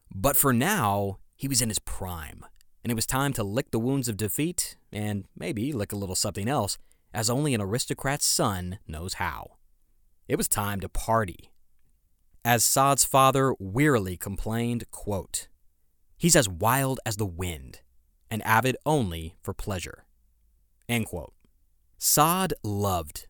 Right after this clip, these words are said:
the big city, and there was no bigger city than Paris. France's famous metropolis quickly became Saad's favorite hunting ground. This is how one aristocrat described the city at the time, quote,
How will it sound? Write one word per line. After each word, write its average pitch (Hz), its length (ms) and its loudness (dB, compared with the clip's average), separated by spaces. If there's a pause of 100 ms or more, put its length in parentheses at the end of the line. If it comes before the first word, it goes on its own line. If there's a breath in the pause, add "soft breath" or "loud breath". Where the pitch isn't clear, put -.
the 95 80 -4
big 90 220 -4
city, - 440 -4 (340)
and 117 120 0
there 123 80 2
was 113 120 0
no 156 180 4
bigger 185 340 4
city 92 500 -2 (120)
than 87 160 -6
Paris. - 680 -6 (420)
France's 131 500 0
famous 135 400 0
metropolis 135 500 2
quickly 170 300 -2
became 131 320 0
Saad's 147 320 0
favorite 107 560 -2 (140)
hunting 95 360 -4
ground. 73 460 -12 (560)
This 151 260 2
is 185 100 0
how 156 200 6
one 113 340 4
aristocrat 104 640 -4
described 143 640 0
the 98 80 -4
city 98 320 -2
at 90 140 -8
the 85 80 -10
time, 87 580 -4
quote, - 480 -4